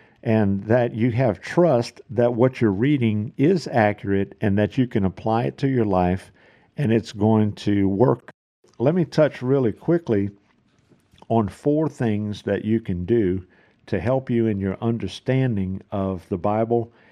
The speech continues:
and help other people have a, a basic understanding of the Bible. Uh, so the Bible's divided into two main parts. Uh, you have an Old Testament and a New Testament.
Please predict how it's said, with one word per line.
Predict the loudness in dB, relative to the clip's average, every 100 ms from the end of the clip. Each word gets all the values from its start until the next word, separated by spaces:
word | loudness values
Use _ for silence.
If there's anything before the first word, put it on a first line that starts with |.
| _ -8
and | -6
help | 0 0 -2 -2
other | 0 2 0
people | -2 -6 -4 -4 -4 -8 -18
have | -6 -4 -4
a, | -6 -8
a | -10
basic | -2 -2 -2 -6 -8
understanding | -6 -4 -6 -4 -4 -4 -4 -6
of | -10
the | -10
Bible. | -4 -2 -2 -6 -14 _ _ _ -20 -20 _ -8
Uh, | -8 -6
so | 0 2 2 -4 _ -20 _
the | -2
Bible's | 2 2 2 0
divided | -2 0 0 0 0
into | -2 -4
two | -10 -4 -2 -2
main | -4 -2 -2 -4 -6
parts. | -8 -4 -2 -4 -10 -20 _ _ _ _ -12
Uh, | -8
you | -6 -2
have | -2 -2
an | -2
Old | -2 -2 -2 -2
Testament | -2 -2 -4 -4 -4 _ -6
and | -4 -2
a |
New | -2 -4
Testament. | -2 -6 -6 -12 -14